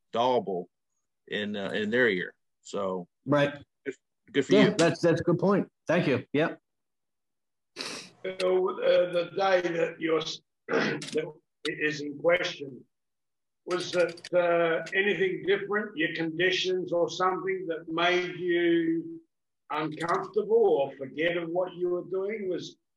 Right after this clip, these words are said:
Speaker 3: was it anything to do with the conditions or just a mind lapse?
Speaker 2: Uh, just a mind lapse. Yeah. Yep.
Speaker 3: Yeah.
Speaker 2: A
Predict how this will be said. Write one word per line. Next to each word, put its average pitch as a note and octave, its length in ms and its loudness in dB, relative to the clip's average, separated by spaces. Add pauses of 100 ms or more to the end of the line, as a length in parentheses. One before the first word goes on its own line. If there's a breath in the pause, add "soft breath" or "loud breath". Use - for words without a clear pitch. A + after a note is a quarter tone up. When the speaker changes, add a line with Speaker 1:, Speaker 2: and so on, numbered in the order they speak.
(300)
Speaker 3:
was D#3 160 -4
it E3 240 -6
anything F#3 500 -2
to F#3 80 0
do F#3+ 80 4
with F#3 120 2
the F3+ 80 -2
conditions F#3 680 0
or D#3+ 180 2
just D#3 280 -6
a D3+ 180 0 (100)
mind D#3+ 300 2
lapse? C3 240 -2 (1700)
Speaker 2:
Uh, D#3 160 0
just E3 220 0
a - 40 4
mind D3+ 300 4
lapse. C#3 320 -2 (120)
Yeah. D3 280 -2 (760)
Yep. E3 220 2
Speaker 3:
Yeah. - 60 6
Speaker 2:
A - 40 8